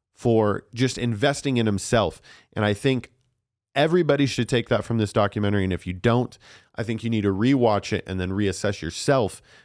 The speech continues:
because that just happens. All right. When you're so invested in yourself and you're bought into your work, in your craft, the outside world just kind of exists around you.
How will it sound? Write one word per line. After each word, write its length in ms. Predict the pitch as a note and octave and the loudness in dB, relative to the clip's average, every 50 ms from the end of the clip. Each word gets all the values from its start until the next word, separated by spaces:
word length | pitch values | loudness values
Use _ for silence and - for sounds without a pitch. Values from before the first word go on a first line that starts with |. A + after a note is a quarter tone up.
| _ _ _ | _ _ _
because 640 | - G#2+ G2 - A2+ G#2 G#2 G2 F#2+ F2 - - - _ _ _ _ _ - | -4 -4 -2 -2 0 0 2 0 0 -2 -6 -10 -18 _ _ _ _ _ -2
that 140 | C3 C#3+ | -2 0
just 200 | - F#3+ F3 - | 0 0 -2 0
happens. 580 | - D3 D#3+ F3+ - A2+ G2+ D#2+ - - - - _ _ _ _ _ _ _ _ _ _ _ _ - | 0 0 0 0 -2 -6 -8 -8 -10 -14 -20 -20 _ _ _ _ _ _ _ _ _ _ _ _ -2
All 80 | - | 0
right. 140 | A#2 B2 - | 0 0 0
When 160 | - C3 B2+ | 0 0 2
you're 80 | C3 C3 | 2 0
so 380 | A#2 - - C#3 C#3+ D3+ C3+ - _ _ - - _ _ _ - | 0 2 2 2 2 2 -2 -6 _ _ -20 -20 _ _ _ -4
invested 400 | B2+ A#2+ A#2 C3 C#3 C3+ - C#3 | -2 0 2 2 2 2 2 0
in 80 | C3 B2+ | 2 2
yourself 320 | A#2+ G#2+ - C3 C3 A2 | 2 2 2 0 2 2
and 80 | A#2 G#2+ | 0 -2
you're 80 | G2 | 0
bought 260 | F#2+ G2 A#2 A#2+ B2 | 2 2 2 4 4
into 260 | B2 B2 A#2+ A#2 - A#2 | 2 0 0 0 0 2
your 120 | G#2+ G#2 | 2 4
work, 320 | G#2+ A2+ A#2 A2+ - - _ - - - _ _ | 4 2 2 0 -2 -6 _ -20 -20 -20 _ _
in 140 | - - A2+ | -4 -2 0
your 120 | G2+ F#2 | 0 0
craft, 680 | - - - - C3+ C3+ C3+ A#2+ F#2+ F2+ - - - - _ _ _ _ _ _ _ _ _ _ _ _ - | -2 -2 0 2 2 4 4 2 0 -2 -4 -8 -18 -20 _ _ _ _ _ _ _ _ _ _ _ _ -2
the 220 | A#2 C3 - - | -2 0 0 2
outside 440 | D3+ F3 F3+ F3 - A3 G#3 G3 E3 | 0 0 0 0 0 2 2 2 2
world 380 | B2+ A2+ A2+ A#2+ B2+ C#3+ E3 D3 | 2 2 4 4 4 4 2 2
just 200 | B2 A#2 - - | 0 0 0 0
kind 200 | - B2+ B2 B2+ | -2 0 2 2
of 100 | A2+ G#2+ | 2 2
exists 520 | G#2 F#2+ G#2 F#2 G2 A2 A2+ - - - | 2 0 -2 -4 -4 -4 -4 -4 -4 0
around 420 | A2 G2+ F2+ F2 F2 F#2 A2 C#3 C3+ | 0 2 2 2 2 2 2 2 2
you. 220 | D#3 E3+ G3+ G3 | 2 2 0 -2